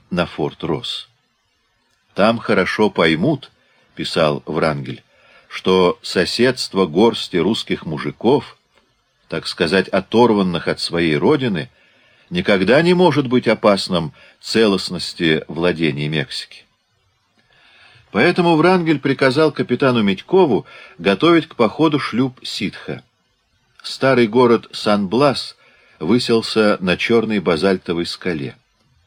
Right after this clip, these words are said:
Кокосовые пальмы росли у домов, где помещались конторы филиппинских купцов.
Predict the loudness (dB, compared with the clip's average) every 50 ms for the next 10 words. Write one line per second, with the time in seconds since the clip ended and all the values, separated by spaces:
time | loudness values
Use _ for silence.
0 | _ _ _ _ _ _ _ _ _ _ -6 -6 -2 0 0 0 0 0 0 2
1 | 4 4 2 2 0 0 0 0 0 0 -2 -2 -2 -2 -4 -6 -6 -6 -6 -6
2 | -4 -4 -4 -2 0 0 -2 -2 -4 -10 _ -20 -20 _ _ _ -16 -12 -4 -4
3 | -2 -2 -2 -2 -4 -2 -4 -2 0 0 0 0 -2 -2 -4 -4 -4 -2 0 0
4 | 2 2 2 2 0 0 -2 -4 -6 -4 -4 -4 -4 -6 -8 -8 -8 -10 -10 -12
5 | -10 -10 -10 -12 -10 -10 -8 -6 -6 -6 -6 -8 -16 -20